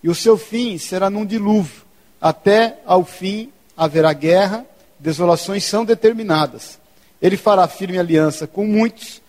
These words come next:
por uma semana. Na metade da semana fará cessar o sacrifício e a oferta de manjares.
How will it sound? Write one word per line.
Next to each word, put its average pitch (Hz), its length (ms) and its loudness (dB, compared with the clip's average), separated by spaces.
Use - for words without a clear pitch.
por 147 180 0
uma 165 160 0
semana. 196 520 0
Na 190 140 0
metade 220 800 0
da 156 120 2
semana 180 460 0
fará 170 300 0
cessar 156 380 -4
o 156 60 -6
sacrifício 190 720 -4
e - 20 2
a 226 40 4
oferta 202 360 0
de 190 100 -6
manjares. 170 680 -2